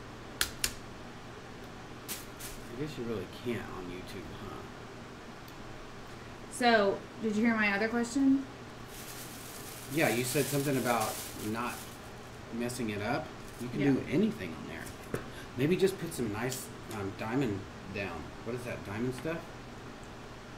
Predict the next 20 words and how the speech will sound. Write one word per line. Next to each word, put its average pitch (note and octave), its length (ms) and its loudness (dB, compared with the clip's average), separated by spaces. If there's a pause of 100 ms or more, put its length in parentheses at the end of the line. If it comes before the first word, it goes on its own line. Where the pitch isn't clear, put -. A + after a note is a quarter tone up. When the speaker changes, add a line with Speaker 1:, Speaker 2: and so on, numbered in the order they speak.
(300)
Speaker 1:
Ooh. G2 560 0 (840)
Speaker 2:
You A3+ 60 2
want A3 100 4
me A3+ 80 2
to A3 100 4
just G#3+ 240 0
put G#3+ 240 4 (760)
Speaker 1:
Just, - 20 -6
like, G#3 60 -4
Speaker 2:
paste A#3 280 2
in C#4+ 120 6
there? D#4+ 220 10
Speaker 1:
cloudy. - 340 2 (360)
Speaker 2:
I A#3 40 -2
don't A#3+ 200 2
have, B3+ 280 0 (440)
I A3 80 0
mixed A#3+ 380 6
my G#3+ 100 2
resin. A#3 520 -2